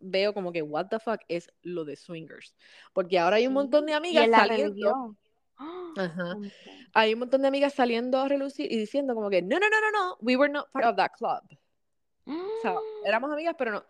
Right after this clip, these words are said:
Speaker 1: Mira, es un revolú, así que vayan y
Speaker 2: Sí, todo el
Speaker 1: chequen
Speaker 2: mundo
Speaker 1: en
Speaker 2: zapateándose, como que, "Yo no estoy en ese vibe", ¿ok?
Speaker 1: Exacto. Ujú.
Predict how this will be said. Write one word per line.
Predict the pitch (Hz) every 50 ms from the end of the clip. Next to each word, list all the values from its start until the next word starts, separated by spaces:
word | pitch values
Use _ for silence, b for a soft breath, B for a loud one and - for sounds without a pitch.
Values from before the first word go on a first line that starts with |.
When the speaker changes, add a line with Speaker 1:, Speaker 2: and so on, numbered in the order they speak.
| _ -
Speaker 1:
Mira, | 202 214 226 220 214 170
es | 202
un | 202 247 285 285 277 269 277
revolú, | 269 277 254 240 214 214 208 196 196
así | 190 - 254
que | 226 277 240 - - _ _ _ _ _ _ _
vayan | _ - 190 190 202 233
y | 277
Speaker 2:
Sí, | 269
todo | 311 262 247
el | 247
Speaker 1:
chequen |
Speaker 2:
mundo | 247 262 269 294 311
Speaker 1:
en |
Speaker 2:
zapateándose, | 311 330 311 294 277 254 240 - 247 240 247 247 240 220 214 - 233 214 196
como | 202 196 202
que, | 196 196
"Yo | 196 196
no | 240
estoy | 254 - 311 302
en | 294 285
ese | 285 - 269
vibe", | 240 262 262 254 226 226 233 226 220 214 -
¿ok? | - - 208 196
Speaker 1:
Exacto. | 269 254 240 226 175 160 147 151 - _ _ _ _ _ B 285 B B _
Ujú. | - 170 165 165 190 190 196 208 226